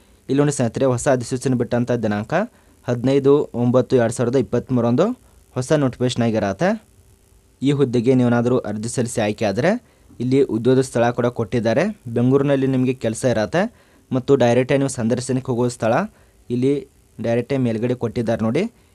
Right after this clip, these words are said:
ಈ ಒಂದು ಸ್ಥಳಕ್ಕೆ ಡೈರೆಕ್ಟಾಗಿ ಸಂದರ್ಶನ ಪಡಿಬೇಕಾಗತ್ತೆ. ಅದು ಯಾವ ರೀತಿಯಾಗಿ ಹೋಗಬೇಕು, ಯಾವ ಡಾಕ್ಯುಮೆಂಟ್ಸ್ ಬೇಕಾಗತ್ತೆ, ಒಂದೊಂದಾಗಿ ವಿಡಿಯೋದ ಮುಂದುಗಡೆ ತಿಳಿಸ್ಕೊಡ್ತೇವೆ. ನೀವು ಕೊನೆ ತನಕ ನೋಡಿದ್ರೆ ನಿಮಗೆ ಸಂಪೂರ್ಣ ಮಾಹಿತಿ ಅರ್ಥ ಆಗತ್ತೆ.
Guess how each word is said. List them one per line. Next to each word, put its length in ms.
ಈ 80
ಒಂದು 240
ಸ್ಥಳಕ್ಕೆ 440
ಡೈರೆಕ್ಟಾಗಿ 540
ಸಂದರ್ಶನ 560
ಪಡಿಬೇಕಾಗತ್ತೆ. 800
ಅದು 160
ಯಾವ 180
ರೀತಿಯಾಗಿ 320
ಹೋಗಬೇಕು, 480
ಯಾವ 160
ಡಾಕ್ಯುಮೆಂಟ್ಸ್ 500
ಬೇಕಾಗತ್ತೆ, 480
ಒಂದೊಂದಾಗಿ 560
ವಿಡಿಯೋದ 280
ಮುಂದುಗಡೆ 380
ತಿಳಿಸ್ಕೊಡ್ತೇವೆ. 720
ನೀವು 120
ಕೊನೆ 200
ತನಕ 260
ನೋಡಿದ್ರೆ 260
ನಿಮಗೆ 260
ಸಂಪೂರ್ಣ 440
ಮಾಹಿತಿ 360
ಅರ್ಥ 320
ಆಗತ್ತೆ. 380